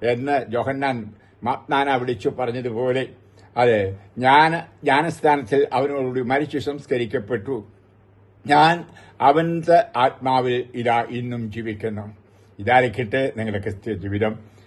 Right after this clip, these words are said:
ഈ ചെറിയ ചിന്താശകലം കേട്ട നിങ്ങളെ കർത്താവ് നിങ്ങളുടെ വിശ്വാസത്തിൽ ആഴപ്പെടുത്തട്ടെ, അത് പ്രഘോഷിക്കാനുള്ള വരം തരട്ടെ എന്ന് പ്രാർത്ഥിക്കുന്നു. കണ്ണുകൾ ശാന്തമായി അടയ്ക്കൂ. കർത്താവേ,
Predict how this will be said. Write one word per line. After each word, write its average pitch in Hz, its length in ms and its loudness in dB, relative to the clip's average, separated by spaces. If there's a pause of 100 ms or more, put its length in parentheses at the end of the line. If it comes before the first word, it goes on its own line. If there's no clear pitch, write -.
(140)
ഈ 143 120 2
ചെറിയ 143 500 6 (100)
ചിന്താശകലം 117 800 0
കേട്ട 113 300 -2 (400)
നിങ്ങളെ 117 260 -2
കർത്താവ് 120 640 0
നിങ്ങളുടെ 117 260 -2
വിശ്വാസത്തിൽ 123 800 -4 (300)
ആഴപ്പെടുത്തട്ടെ, 143 1040 2 (440)
അത് 113 200 -2
പ്രഘോഷിക്കാനുള്ള 127 720 2
വരം 113 380 -2
തരട്ടെ 110 280 -4
എന്ന് 107 180 0
പ്രാർത്ഥിക്കുന്നു. 98 580 -8
കണ്ണുകൾ 107 400 -6
ശാന്തമായി 117 480 -6
അടയ്ക്കൂ. 95 380 -8
കർത്താവേ, 120 420 -2